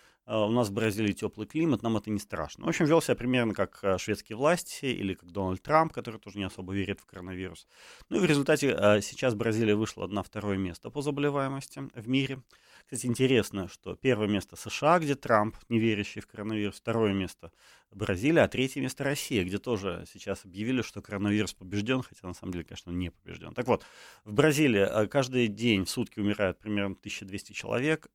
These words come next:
и заражается примерно тридцать тысяч человек. И причём по некоторым исследованиям это только верхушка айсберга, что в реальности, м, считается, что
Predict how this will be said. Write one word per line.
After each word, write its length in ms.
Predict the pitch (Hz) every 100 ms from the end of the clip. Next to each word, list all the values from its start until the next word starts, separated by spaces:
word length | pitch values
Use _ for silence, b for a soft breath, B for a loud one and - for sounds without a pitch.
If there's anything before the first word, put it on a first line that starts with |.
| -
и 480 | 104 104 101 101 95 b b
заражается 640 | - 113 113 127 123 - 104
примерно 640 | - 101 98 107 104 101
тридцать 420 | - 107 104 92 -
тысяч 240 | - -
человек. 360 | - - 147 -
И 200 | 123 117
причём 300 | 120 - 127
по 80 |
некоторым 420 | 127 123 - 123 120
исследованиям 600 | - 147 156 120 110 -
это 260 | 117 - 101
только 280 | 120 107 107
верхушка 440 | 104 - 113 -
айсберга, 600 | - 143 147 123 104 101
что 320 | 95 - 101 92
в 100 | 92
реальности, 440 | 110 110 95 -
м, 120 | 95
считается, 480 | 87 - 98 90 95
что 300 | - - 92